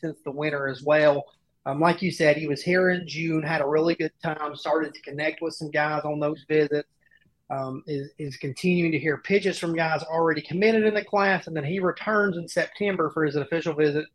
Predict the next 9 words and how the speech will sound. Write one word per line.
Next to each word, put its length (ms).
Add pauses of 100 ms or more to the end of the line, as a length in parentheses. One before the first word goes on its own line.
there 220
that 240
South 240
Carolina 480
weekend 580 (420)
and 160
could 300
decide 760
sometime, 800